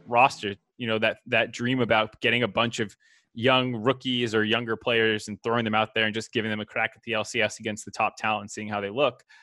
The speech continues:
they don't really have that right now, you know? Like, Insanity is, is basically the only one with Potluck. Otherwise,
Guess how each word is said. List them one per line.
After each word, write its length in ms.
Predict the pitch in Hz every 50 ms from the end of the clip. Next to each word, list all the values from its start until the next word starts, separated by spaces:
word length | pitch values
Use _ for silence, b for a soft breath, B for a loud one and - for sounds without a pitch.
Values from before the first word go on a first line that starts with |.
| b b b b _ _ _ _ _ _ _ _ _ _ _ _ _ _ _ _ _ _ -
they 60 | 139
don't 140 | 143 156 147
really 140 | 135 107 92
have 240 | - 120 135 120
that 120 | 113 90 80
right 160 | 95 92 95
now, 260 | 101 98 95 95 107 107
you 80 | 107 107
know? 300 | 110 113 127 131 - _ _ -
Like, 240 | 117 110 107 -
Insanity 560 | - 120 107 - - 147 160 156 135 117 113 107
is, 180 | 104 104 113 -
is 200 | 120 117 110 101
basically 500 | - - 120 120 123 - 120 117 - 127
the 100 | 113 104
only 120 | 107 107
one 160 | 107 107 110 104
with 160 | 101 98 -
Potluck. 480 | - 113 113 - - 107 101 101 -
Otherwise, 720 | - 113 127 123 120 117 113 110 107 104 104 - - -